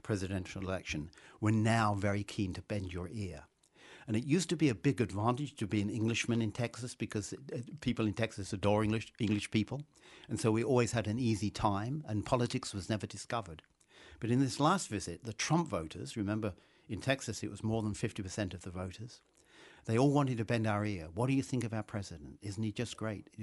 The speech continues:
What do you people over in England think?" And it became embarrassing. I wanted to hide myself because what's happening in America is truly ugly.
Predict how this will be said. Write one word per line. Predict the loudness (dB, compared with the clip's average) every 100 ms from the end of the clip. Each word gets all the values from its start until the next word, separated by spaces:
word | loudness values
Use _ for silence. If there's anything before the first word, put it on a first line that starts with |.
| -4
What | -2
do | -2
you |
people | -4 -4 -2
over | -2 -2
in |
England | -2 -4 -6 -10
think?" | -10 -10 -12 _ _ -20 -20 -10 0
And | 0
it | 0
became | -6 -4 -2 -2
embarrassing. | 0 0 -2 -2 -2
I | 0
wanted | 0 0 -2
to |
hide | -4 -4 -4 -2
myself | -2 -4 -8 -12 -14 -16 -18 _ _ _ -20 -20 -10
because | -4 -2 -4 -6
what's | -6 -4 -4
happening | -2 0 2
in | 2
America | 0 -2 -4 -4 -4
is | -2 -4 -8 -16 -16 -6
truly | -2 0 -2 -2
ugly. | -4 -4 -6 -10